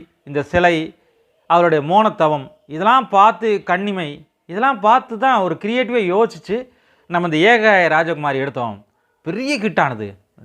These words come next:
எல்லாருக்குமே பெரிய ரசிக்கக்கூடிய ஒரு ஆளை நான் இருந்தேன், இன்னைக்கு பெரிய டைரக்டரா இருக்கேன். என்னுடைய அடுத்த படத்துக்கு டிஸ்கஷனுக்காக தான் இங்க வந்திருக்கேன் அப்படின்னு சொல்லி யோசிச்சுட்டே இருந்து விமலா பார்த்துட்டு தான் இருக்க ரூம் போயிடுறாரு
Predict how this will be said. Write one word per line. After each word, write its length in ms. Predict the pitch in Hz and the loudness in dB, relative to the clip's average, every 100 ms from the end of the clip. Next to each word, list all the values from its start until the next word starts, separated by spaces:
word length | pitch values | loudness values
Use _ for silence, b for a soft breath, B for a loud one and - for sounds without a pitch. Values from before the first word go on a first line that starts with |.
| 104 104 101 104 107 117 | -18 -16 -16 -16 -16 -8
எல்லாருக்குமே 540 | 123 190 269 254 269 269 | -2 2 4 2 -2 -4
பெரிய 240 | 214 233 | -4 -2
ரசிக்கக்கூடிய 480 | 185 185 220 202 196 | -4 -4 -6 -4 -2
ஒரு 140 | 156 147 | 2 2
ஆளை 140 | 160 | 0
நான் 200 | 143 131 | -2 -4
இருந்தேன், 300 | 135 131 170 226 b b b 143 | -6 -6 -6 -8 b b b -8
இன்னைக்கு 200 | 151 147 | -6 -4
பெரிய 220 | 185 233 | 0 2
டைரக்டரா 460 | 165 175 185 180 135 | 4 2 2 -2 -2
இருக்கேன். 260 | 117 120 98 b b b 135 | -4 -10 -12 b b b -10
என்னுடைய 280 | 147 151 143 | -4 2 2
அடுத்த 220 | 202 277 | 4 2
படத்துக்கு 400 | 214 190 175 170 196 202 - _ 135 | 2 0 0 0 0 -8 -20 _ -14
டிஸ்கஷனுக்காக 600 | 180 - 269 220 175 156 | -10 -4 -2 0 0 0
தான் 160 | 175 | -2
இங்க 120 | 143 | -6
வந்திருக்கேன் 360 | 131 131 131 117 | -6 -8 -8 -4
அப்படின்னு 360 | 131 135 151 147 | -2 -2 -4 -6
சொல்லி 160 | 175 147 131 | -4 -2 0
யோசிச்சுட்டே 340 | 165 160 175 | 0 0 -2
இருந்து 260 | 139 147 202 143 - _ _ _ - | -2 -2 -4 -4 -10 _ _ _ -6
விமலா 220 | 202 254 | 2 4
பார்த்துட்டு 300 | 202 202 190 | 4 0 0
தான் 180 | 180 170 143 | 2 2 -2
இருக்க 200 | 170 170 143 110 117 139 | -6 -4 -4 -4 -10 -12
ரூம் 240 | 160 170 | -10 -8
போயிடுறாரு 300 | 113 110 101 | -8 -10 -12